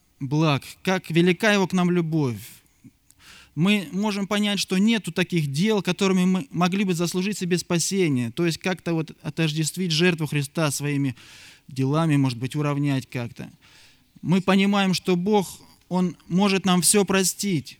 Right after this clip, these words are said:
потому что Он был настолько мучим, Он был изъязвлен за грехи наши и так далее, друзья. Вообще, когда задумываешься о Христе,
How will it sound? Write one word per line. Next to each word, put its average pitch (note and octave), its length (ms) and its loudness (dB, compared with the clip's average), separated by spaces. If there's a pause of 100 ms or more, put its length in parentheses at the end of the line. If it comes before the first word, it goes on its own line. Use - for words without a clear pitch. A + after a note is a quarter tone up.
потому D#3+ 360 -4
что D3 400 -8 (480)
Он D#3+ 260 0 (120)
был C#3 200 -2
настолько F3+ 480 0
мучим, C#3+ 600 -2
Он C#3+ 180 -2
был C#3 240 -6 (340)
изъязвлен C#3+ 600 0
за C3 140 0
грехи C#3 320 0
наши C3+ 400 -2
и D3+ 100 -8
так F#3+ 260 -2
далее, C#3+ 360 0
друзья. B2 440 -6 (600)
Вообще, F#3+ 500 2 (460)
когда F3+ 480 0 (960)
задумываешься F3+ 680 0
о E3 40 0
Христе, E3+ 640 -2